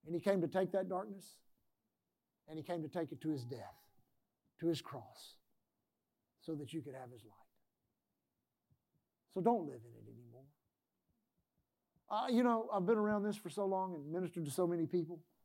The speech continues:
I love it when the anointing of God flows, the gifts of God in operation. That's so beautiful tonight, the word of knowledge working. Wasn't that cool? That's so cool. You can't do that. We so appreciate moves of the Holy Ghost.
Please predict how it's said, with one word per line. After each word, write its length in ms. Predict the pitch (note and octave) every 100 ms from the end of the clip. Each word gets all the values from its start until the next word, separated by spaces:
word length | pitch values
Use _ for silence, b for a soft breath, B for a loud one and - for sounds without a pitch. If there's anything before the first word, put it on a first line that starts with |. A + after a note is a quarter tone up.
| _ _ _ _ _ _ _ _ _ _ G3
I 60 |
love 200 | A3 A3
it 80 | A3+
when 100 | G3+
the 100 | F#3+
anointing 340 | F3 F#3 G3
of 100 | F3+
God 320 | C#3+ E3+ F3+ F3
flows, 320 | F3+ F3+ D3
the 60 |
gifts 260 | D3 F3 C3+
of 100 | D#3
God 240 | E3+ E3+
in 80 | E3+
operation. 600 | E3 F3 E3 E3 E3 F#3 B B -
That's 160 | C4+
so 120 | - G3+
beautiful 380 | F3+ A3 G#3
tonight, 280 | F#3 F3 F#3+
the 80 | G#3
word 180 | F3 F#3+
of 80 | D3+ D3+ -
knowledge 480 | E3+ D3 D3 E3+ D3+
working. 340 | C#3+ D#3+ F#3
Wasn't 180 | F3+ A#3
that 100 | -
cool? 320 | - E3 G#3+ - _ _ _ _ _ _ _ _ _
That's 180 | G3+ -
so 140 | D#3 -
cool. 380 | - D3+ D3+ D3+ _ _ _
You 80 | G#3
can't 280 | F#3+ B2 G2+
do 80 | A2+ G#2+
that. 220 | B2 D3 _ _ _ _ _ _ _ _ _ _ _ _ _ _
We 120 | F#3+
so 160 | - E3
appreciate 580 | C3+ E3 D3 D#3+ D#3+ F#3
moves 300 | D#3 C#3+ D3+
of 100 | C#3+
the 80 |
Holy 260 | C#3+ D#3 D3+
Ghost. 300 | D3+ D#3 D#3+